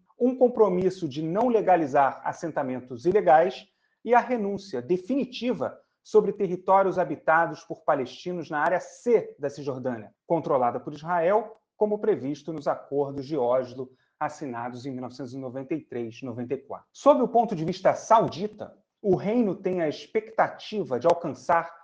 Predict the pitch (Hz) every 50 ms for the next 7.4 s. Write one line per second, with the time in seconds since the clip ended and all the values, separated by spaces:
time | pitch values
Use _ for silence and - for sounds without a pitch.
0 | _ _ _ _ - 185 185 175 143 175 226 262 254 220 - - 214 190 - -
1 | - 185 - 175 - - 156 139 - - 180 170 165 - 165 143 - - 175 170
2 | - - 175 139 123 139 151 151 143 - 160 151 147 139 139 - - 147 147 151
3 | 151 139 160 147 147 170 156 160 175 160 170 170 - - - 131 110 - - -
4 | _ _ _ - 196 202 208 196 175 180 175 - - - 247 233 190 147 139 139
5 | 147 151 - - - _ _ _ _ - 175 170 170 - 165 160 151 - 170 170
6 | 156 156 143 160 175 175 180 175 175 - - - 131 110 - - - 180 180 -
7 | - 180 185 190 180 202 208